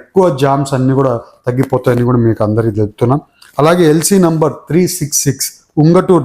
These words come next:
దగ్గర లైన్ రోడ్ కనెక్టింగ్ ఉంది. అక్కడ, అక్కడ యూనివర్సిటీ ఉంటుంది, ఆ హార్టికల్చర్ యూనివర్సిటీ.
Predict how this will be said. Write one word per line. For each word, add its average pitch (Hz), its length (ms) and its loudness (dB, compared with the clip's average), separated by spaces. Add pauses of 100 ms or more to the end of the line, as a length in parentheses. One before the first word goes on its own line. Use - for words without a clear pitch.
దగ్గర 113 200 0 (1200)
లైన్ 180 340 4
రోడ్ 160 220 4 (1000)
కనెక్టింగ్ 151 520 2
ఉంది. 143 200 4
అక్కడ, 147 160 -2 (760)
అక్కడ 170 180 0 (240)
యూనివర్సిటీ 180 600 2
ఉంటుంది, 151 340 4 (120)
ఆ 135 40 0 (160)
హార్టికల్చర్ 143 680 -2
యూనివర్సిటీ. 143 500 0